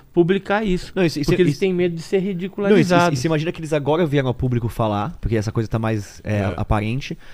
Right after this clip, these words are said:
Speaker 2: mas até pouco tempo atrás eles não falavam, eles viam, né, e não, não
Speaker 1: É.
Speaker 2: era,
Speaker 3: Com medo de ser,
Speaker 2: não era
Speaker 3: como ele
Speaker 2: algo
Speaker 3: falou, ridicularizado,
Speaker 2: Isso.
Speaker 3: né?
Speaker 1: Ah, esse aqui é um,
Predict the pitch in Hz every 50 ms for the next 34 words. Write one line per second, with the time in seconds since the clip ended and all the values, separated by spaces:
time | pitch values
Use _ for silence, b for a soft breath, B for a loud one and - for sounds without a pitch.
0 | B B B 117 120 127 131 131 135 139 131 120 131 127 127 - 131 131 131 -
1 | 156 - - - 143 139 127 127 123 - 127 113 113 123 139 147 151 156 151 170
2 | 208 - - 254 262 220 214 165 123 110 107 101 110 123 156 180 165 135 127 120
3 | 123 123 117 120 123 120 - 127 131 131 127 - - 127 127 131 127 117 120 123
4 | 123 113 120 110 120 127 - - 143 143 147 160 165 160 165 180 180 175 170 165
5 | 160 160 160 160 156 156 165 165 156 156 - - 113 107 101 104 - 113 123 127
6 | 127 123 127 131 131 131 131 131 107 98 101 104 - - - - - - - -
7 | - - - - - - - - - - - - - - - - - - - -
8 | - - - - - - - - - - - - - - - - - - - -
9 | - - - - - - - - - b b b b b b b - 294 - -
10 | - 180 - 202 202 208 214 190